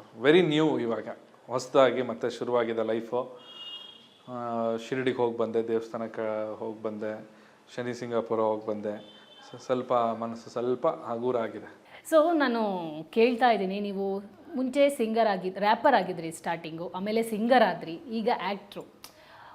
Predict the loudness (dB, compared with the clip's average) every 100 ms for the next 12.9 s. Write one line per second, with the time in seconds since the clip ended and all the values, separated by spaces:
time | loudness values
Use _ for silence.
0 | -20 _ -14 0 2 4 2 -2 -2 0
1 | 0 2 0 0 0 0 2 2 2 0
2 | 0 0 0 -4 -2 2 2 2 2 0
3 | -2 -4 -4 -4 -6 -6 -6 -2 2 2
4 | 2 0 -2 0 0 2 -2 -2 -4 -4
5 | -4 -6 -10 -12 -16 -20 -20 -20 -20 -20
6 | -4 2 2 4 4 2 0 -2 2 4
7 | 6 4 2 0 2 2 2 0 4 8
8 | 8 4 -4 -8 -10 -14 _ -10 -8 -4
9 | -4 0 2 4 4 2 0 -2 -2 0
10 | 0 0 -2 0 -2 -4 -6 0 0 0
11 | -4 -8 -12 -20 -20 0 6 6 8 6
12 | 6 2 0 -2 -2 -4 -4 -6 -10